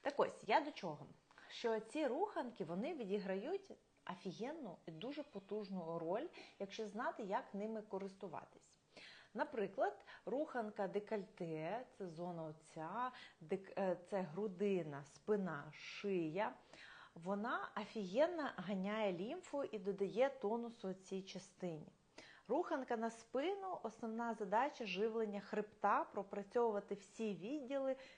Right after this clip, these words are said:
щоб міжхребцеві диски отримували живлення.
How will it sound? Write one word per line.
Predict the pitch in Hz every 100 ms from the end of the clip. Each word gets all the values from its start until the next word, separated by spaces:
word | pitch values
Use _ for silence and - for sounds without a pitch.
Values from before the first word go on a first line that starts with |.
| -
щоб | - 208 180
міжхребцеві | 208 208 - 190 196 - 208 180
диски | 160 240 302 -
отримували | 190 - 202 214 208 202 190
живлення. | 170 160 165 143 87 -